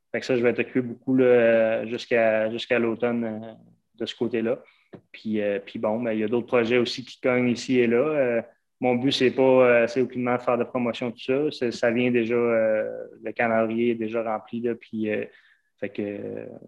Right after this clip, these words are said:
fait qu'en restant comme ça, je pense que, je pense qu'on va avoir bien du fun, puis, euh, on est capable de continuer, là. C'est ça le problème aussi avec la pandémie, là. Tu sais, c'est un,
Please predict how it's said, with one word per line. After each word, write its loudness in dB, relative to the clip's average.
fait -4
qu'en -2
restant 0
comme -2
ça, -6
je -8
pense -4
que, -2
je -16
pense -10
qu'on -8
va -4
avoir 2
bien -2
du -6
fun, -6
puis, -10
euh, -10
on -8
est -2
capable 0
de 4
continuer, -2
là. -2
C'est -8
ça -2
le -4
problème 4
aussi -2
avec 2
la 2
pandémie, -4
là. -14
Tu -20
sais, -6
c'est -6
un, 0